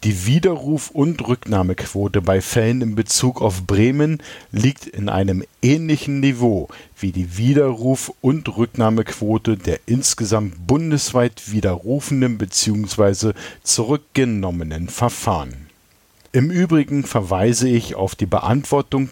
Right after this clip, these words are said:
der kleinen Anfrage Bundestag Drucksache neunzehn Schrägstrich sieben sechs zwei vier, in Klammern Antwort Drucksache neunzehn Schrägstrich acht vier vier fünf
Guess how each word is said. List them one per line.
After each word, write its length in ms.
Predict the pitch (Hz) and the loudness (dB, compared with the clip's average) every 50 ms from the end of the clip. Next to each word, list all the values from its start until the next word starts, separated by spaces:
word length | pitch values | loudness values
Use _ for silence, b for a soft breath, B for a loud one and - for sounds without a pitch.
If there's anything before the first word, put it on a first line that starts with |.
| - | -4
der 80 | - 95 | -4 -4
kleinen 460 | - - - - 90 87 87 87 87 | -4 -4 -6 -4 -4 -4 -4 -4 -6
Anfrage 840 | 82 - - 113 139 143 - - - 131 123 120 120 117 120 120 117 B B B B B B B B B B 98 87 | -6 -4 0 0 0 0 -2 -2 0 2 2 2 4 2 2 0 0 B B B B B B B B B B -4 0
Bundestag 640 | 110 113 113 110 107 98 - - - 107 101 - _ _ _ _ | 2 4 4 4 2 2 0 -2 0 0 0 -2 _ _ _ _
Drucksache 720 | - 113 117 123 - - - - - 117 101 - 107 101 92 | -2 0 0 0 0 -2 0 2 2 2 2 0 -2 -2 -2
neunzehn 880 | 90 90 90 95 95 101 120 143 151 147 - - - 151 139 139 139 131 | -2 -2 -2 0 2 2 2 2 0 0 0 0 2 2 2 0 0 -2
Schrägstrich 1000 | - - - - 107 117 110 107 - - - - - 107 104 95 - - - 98 | -4 -6 -4 -2 0 0 0 0 -2 -6 -8 -4 0 0 0 0 0 -4 -8 -6
sieben 680 | 95 87 - - 104 135 147 139 131 127 117 107 98 | -4 -2 0 0 0 0 0 0 0 0 2 0 -2
sechs 640 | 90 87 - - 107 101 - - - - - - - | -2 -2 0 0 0 0 0 -2 -2 -2 -4 -4 -4
zwei 500 | - - - - 104 82 80 85 80 65 | -4 -4 -2 0 0 0 0 -2 -4 -6
vier, 680 | - - - - - - - 139 143 156 160 156 156 156 B B B B B B B B | -8 -10 -10 -8 -8 -4 -2 2 2 4 4 2 0 -2 B B B B B B B B
in 140 | 120 113 98 | -2 -2 -2
Klammern 580 | - - 90 90 85 85 85 82 80 78 71 B B B B B B _ | -2 -4 -4 -4 -4 -4 -4 -6 -6 -8 -10 B B B B B B _
Antwort 560 | - 110 131 147 139 - - 131 135 131 131 - _ - | 0 0 0 0 -2 -4 -2 0 2 2 0 -2 _ -8
Drucksache 760 | - - 120 - - - - - 123 113 101 107 117 117 113 - B B B B B | -4 -4 -4 -2 -2 -2 2 2 2 2 2 2 2 0 0 -2 B B B B B
neunzehn 880 | B 98 104 101 101 107 107 110 104 - - - 117 107 107 110 113 - - | B -2 0 2 2 2 2 0 0 0 2 2 2 2 2 0 -2 -4 -6
Schrägstrich 960 | - - - - 98 98 95 87 - - - - 95 101 98 92 - - - - _ _ _ - | -6 -6 -4 0 0 0 0 0 -4 -8 -8 -4 -2 -2 -2 -2 -4 -8 -18 -20 _ _ _ 0
acht 420 | 107 113 123 117 - - _ - | 2 2 2 0 -4 -14 _ -16
vier 600 | - - - - - - - 123 117 110 110 - - _ | -18 -16 -14 -12 -10 -8 -2 0 4 4 4 4 2 _
vier 480 | - - - - 110 104 92 82 73 - | -12 -10 -6 -4 -2 0 0 0 -2 -4
fünf 640 | - - - - - - 170 180 190 180 - - | -8 -12 -10 -4 0 2 2 2 0 -4 -6 -12